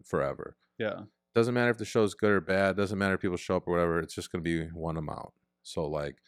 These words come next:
Speaker 1: if you have a ticketed show, if nobody shows up, then you're not making anything. But
Speaker 2: Gotcha.
Speaker 1: if a lot more people show up, then you can make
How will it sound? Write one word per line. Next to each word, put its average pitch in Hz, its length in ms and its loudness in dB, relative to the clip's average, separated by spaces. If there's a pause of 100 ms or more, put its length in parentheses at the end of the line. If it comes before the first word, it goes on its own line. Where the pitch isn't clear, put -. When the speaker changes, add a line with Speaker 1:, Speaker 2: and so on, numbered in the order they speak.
(280)
Speaker 1:
if 95 140 -6
you 117 80 6
have 123 80 6
a 98 80 2
ticketed 120 460 0
show, 85 500 0 (300)
if 87 60 -16
nobody 113 320 4
shows 92 300 2
up, 107 280 6
then 90 140 0
you're 87 120 0
not 87 160 0
making 90 260 -2
anything. 95 520 -2
But 98 100 2
Speaker 2:
Gotcha. - 20 2
Speaker 1:
if 95 100 -2
a 95 40 2
lot 110 220 4
more 107 140 0
people 85 220 0
show 87 220 0
up, 87 100 -2
then 82 140 -2
you 87 100 -2
can 82 160 -4
make 78 180 -4